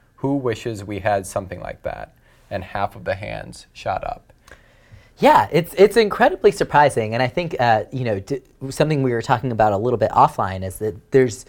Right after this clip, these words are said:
Speaker 2: just seems to reaffirm, like, a continuing disconnect in the way Trump supporters sort of look at, um, the healthcare policy in general and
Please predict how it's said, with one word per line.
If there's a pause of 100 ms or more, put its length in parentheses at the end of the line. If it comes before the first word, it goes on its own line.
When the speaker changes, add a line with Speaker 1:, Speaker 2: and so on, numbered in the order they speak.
(240)
Speaker 2:
just
seems
to
reaffirm,
like,
a
continuing
disconnect
in (300)
the
way
Trump
supporters
sort
of
look
at, (380)
um, (500)
the (120)
healthcare
policy
in
general
and